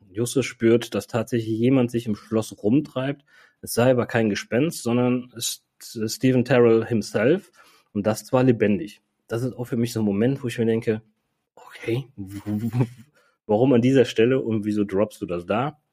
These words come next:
Aber in Ordnung. Ähm, sie öffnen die Tür und stehen im Vorführraum. Justus hält die Kamera parat und ruft nach Mister Terrell. Und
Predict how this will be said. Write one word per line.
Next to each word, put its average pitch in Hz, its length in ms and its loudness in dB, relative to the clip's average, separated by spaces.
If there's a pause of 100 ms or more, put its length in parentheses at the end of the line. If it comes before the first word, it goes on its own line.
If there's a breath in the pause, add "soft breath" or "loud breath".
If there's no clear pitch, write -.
(880)
Aber 107 520 0 (400)
in 120 140 6
Ordnung. - 420 -4 (400 soft breath)
Ähm, 110 320 2
sie 113 120 -2
öffnen 147 280 2
die - 60 -8
Tür 170 300 4
und 123 120 -6
stehen 131 420 2
im 123 120 0
Vorführraum. 87 840 0
Justus 117 380 -2
hält 127 160 -2
die 104 60 -8
Kamera 135 380 -2
parat 131 400 -2
und 101 100 -2
ruft 143 360 2
nach 120 120 0
Mister 107 300 -2
Terrell. 139 360 2
Und - 40 -20